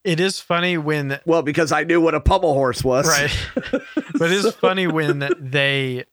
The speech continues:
Speaker 1: they become a star because they win all these
Speaker 2: Yeah.
Speaker 1: golds and stuff,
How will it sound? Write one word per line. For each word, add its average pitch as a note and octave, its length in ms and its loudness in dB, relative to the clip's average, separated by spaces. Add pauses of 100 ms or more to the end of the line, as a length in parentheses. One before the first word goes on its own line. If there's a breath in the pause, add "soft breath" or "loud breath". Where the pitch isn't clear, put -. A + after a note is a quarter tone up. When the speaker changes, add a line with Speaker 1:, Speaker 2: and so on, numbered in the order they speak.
(720)
Speaker 1:
they D3 320 0
become D3 400 -4
a D3+ 60 -2
star B2 760 -2 (200)
because C3+ 340 -2
they C3+ 100 0
win C3 160 0
all C3 160 2
these C3+ 200 -2
Speaker 2:
Yeah. D2+ 80 -6
Speaker 1:
golds B2 480 -2
and A2+ 180 -10
stuff, A2+ 500 -4